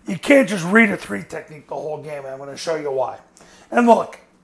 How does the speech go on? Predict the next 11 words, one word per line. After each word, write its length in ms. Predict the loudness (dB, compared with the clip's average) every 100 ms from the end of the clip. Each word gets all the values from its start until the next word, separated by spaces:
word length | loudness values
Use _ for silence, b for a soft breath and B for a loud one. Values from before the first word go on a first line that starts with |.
| 2
Army, 360 | 10 10 10 6
Navy, 320 | 4 4 4
and 80 | 2
Air 180 | 0
Force 320 | -2 -2 -2 -4
have 120 | -2
tried 280 | 4 4 4
to 60 |
block 460 | -2 0 0 0 -6
mid-lane 400 | -4 0 0 -2
triple 720 | -6 -6 -4 -2 -2 -4